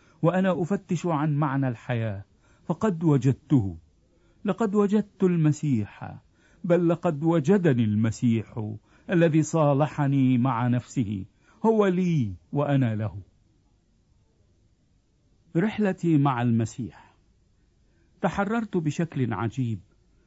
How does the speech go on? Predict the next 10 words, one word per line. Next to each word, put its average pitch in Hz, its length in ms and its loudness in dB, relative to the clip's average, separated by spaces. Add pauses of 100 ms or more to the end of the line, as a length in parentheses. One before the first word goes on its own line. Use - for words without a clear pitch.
(200)
من 170 160 2
اليأس 170 420 -2
القاتل 127 720 -2 (640)
الذي 180 300 0
كان 180 260 0
قد 143 260 -2
استولى 131 480 0
على 107 340 -4
قلبي 104 580 -4
وذهني. 101 580 -8